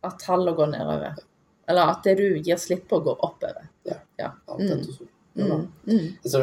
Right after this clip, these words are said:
Speaker 2: vektreduksjon, det ser ofte ut som en Richter-skala.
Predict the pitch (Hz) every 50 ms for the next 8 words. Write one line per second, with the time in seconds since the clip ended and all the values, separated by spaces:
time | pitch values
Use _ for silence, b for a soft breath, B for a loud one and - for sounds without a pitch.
0 | 127 127 127 123 - - - 147 143 143 139 - 170 170 160 151 139 143 156 147
1 | 143 151 139 - 165 143 127 107 117 135 151 147 123 107 107 - - - 120 113
2 | - - - 123 123 123 156 156